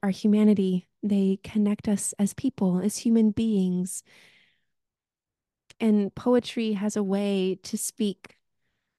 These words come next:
to the human experience that sometimes no other medium can. So join me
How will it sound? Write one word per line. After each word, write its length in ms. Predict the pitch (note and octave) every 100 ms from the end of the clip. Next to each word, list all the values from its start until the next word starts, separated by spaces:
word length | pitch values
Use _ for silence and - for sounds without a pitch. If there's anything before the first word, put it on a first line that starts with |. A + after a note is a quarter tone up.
| _ _ -
to 580 | - G#3+ G3+ G3 F#3 - -
the 120 | G3+
human 280 | - A3+ A3
experience 1080 | - - G3+ G3+ F#3 F3 - - - - - _ _
that 240 | G#3 G3+ - _ _ _ _ _ _
sometimes 640 | - B3+ C4+ - C#4+ C#4 B3
no 160 | A#3+
other 120 | A#3+
medium 400 | A3+ A3 A3 A3
can. 540 | G#3+ - G3+ F#3+ G3 F#3+ _ _ _ _ _ _ _ _ _ _ - _ _
So 560 | - - B3+ A#3+ A3+ - _ _ _ _ _ _ - -
join 300 | B3 C#4 D4+
me 280 | D4 D#4+